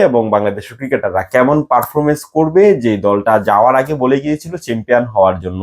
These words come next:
যাচ্ছে, চ্যাম্পিয়ন হতে, তা-, তাদের লক্ষ্য চ্যাম্পিয়ন হওয়া, সেই দলটার পারফরম্যান্স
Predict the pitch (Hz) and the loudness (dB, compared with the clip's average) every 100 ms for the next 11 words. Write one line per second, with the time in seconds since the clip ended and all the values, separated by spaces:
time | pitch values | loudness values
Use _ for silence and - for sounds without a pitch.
0 | 95 101 110 - 202 - 131 127 123 131 | -2 -2 -2 -2 -2 0 0 0 0 -2
1 | 123 107 107 113 - 78 73 - 101 98 | -2 -4 0 0 0 -2 -2 -2 0 2
2 | 104 123 - 135 104 92 92 87 95 87 | 2 0 -2 -2 -2 -2 -2 0 0 0
3 | _ _ _ _ 110 101 98 95 104 101 | _ _ _ _ -4 0 0 0 0 0
4 | 98 - 123 131 | -2 0 0 2